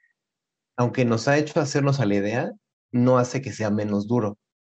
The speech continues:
Entonces, un tipo, o sea, es un tipo de adaptación que es más como, como de disposición, quiero, quiero decir, que no de decir, "Ah, claro, te acostumbras y ya,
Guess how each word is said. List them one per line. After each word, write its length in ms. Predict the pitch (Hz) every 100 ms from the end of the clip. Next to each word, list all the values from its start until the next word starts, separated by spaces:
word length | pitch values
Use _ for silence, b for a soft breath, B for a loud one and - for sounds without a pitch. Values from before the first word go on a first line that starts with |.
| _ -
Entonces, 240 | 113 139
un 140 | 165 147
tipo, 220 | 147 143
o 20 |
sea, 160 | 131 127
es 260 | - - -
un 180 | 135 143
tipo 160 | 135
de 80 | 147
adaptación 420 | 131 - 101 127
que 80 | 123
es 120 | 123
más 180 | 120 120
como, 480 | - 120 104 98 95
como 300 | - 104 104
de 100 | 101
disposición, 720 | 98 101 - 104 101 - 120
quiero, 480 | 120 113 107 101 98 -
quiero 180 | 113 104
decir, 380 | - 110 151 - _ b b b b
que 140 | - 107
no 220 | 110 110
de 100 | 110
decir, 300 | 98 - 160
"Ah, 100 | 208
claro, 180 | 214 -
te 100 | 135
acostumbras 600 | 127 - 156 151 147 131
y 60 |
ya, 200 | 156 170